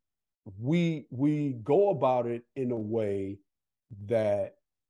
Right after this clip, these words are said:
where we, where we, "I'm just so happy that you're here." And, and again, we give all of this energy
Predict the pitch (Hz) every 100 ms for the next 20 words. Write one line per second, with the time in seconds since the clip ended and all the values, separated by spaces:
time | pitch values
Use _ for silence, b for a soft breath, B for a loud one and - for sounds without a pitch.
0 | _ _ _ _ _ _ _ 117 127 127
1 | 139 117 - 120 127 120 135 135 120 117
2 | _ _ _ _ _ _ _ _ - 151
3 | 123 131 - 123 101 113 110 101 92 85
4 | - - 160 185 120 - _ _ _ _
5 | _ _ _ _ - 127 127 120 117 -
6 | 139 120 113 110 110 _ _ _ _ -
7 | 113 107 160 180 143 113 117 _ _ _
8 | _ _ 120 131 139 127 - 131 170 180
9 | 151 139 135 - 151 185 185 165 113 120
10 | 117 110